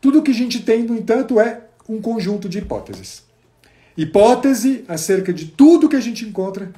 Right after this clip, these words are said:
e o pior, hipótese sobre a gente mesmo. Hipótese sobre o outro.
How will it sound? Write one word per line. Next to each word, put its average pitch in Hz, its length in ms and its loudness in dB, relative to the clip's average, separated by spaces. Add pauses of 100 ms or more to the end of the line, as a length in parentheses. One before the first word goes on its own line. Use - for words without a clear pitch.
(400)
e 156 80 -8
o 165 60 -4
pior, 160 580 -4
hipótese 160 680 -4 (560)
sobre 147 280 -4
a 143 40 0
gente 131 300 -10
mesmo. 120 320 -16 (880)
Hipótese 151 520 -4
sobre 151 260 -8
o 170 60 -2
outro. 120 320 -6